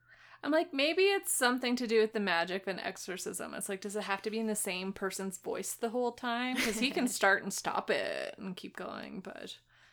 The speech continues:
Speaker 1: yeah, I don't know. It seems to just be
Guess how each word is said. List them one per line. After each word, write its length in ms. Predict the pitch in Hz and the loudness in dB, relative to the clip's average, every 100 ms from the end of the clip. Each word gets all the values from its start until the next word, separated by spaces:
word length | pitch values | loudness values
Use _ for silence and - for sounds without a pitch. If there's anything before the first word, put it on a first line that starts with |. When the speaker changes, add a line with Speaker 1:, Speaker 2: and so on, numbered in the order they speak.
| _ _ | _ _
Speaker 1:
yeah, 260 | - 190 202 | -6 0 2
I 120 | 175 | 2
don't 180 | 180 208 | 0 0
know. 380 | 190 180 170 180 - - - - | 0 0 -2 -8 -18 -20 -20 -4
It 280 | 196 175 175 | -2 -2 -2
seems 680 | - - - - 240 226 - | -4 -4 -4 -2 0 0 0
to 120 | 233 | 0
just 400 | 196 190 190 180 | 0 0 -2 -4
be 560 | 196 180 180 180 - | -4 -4 -6 -8 -10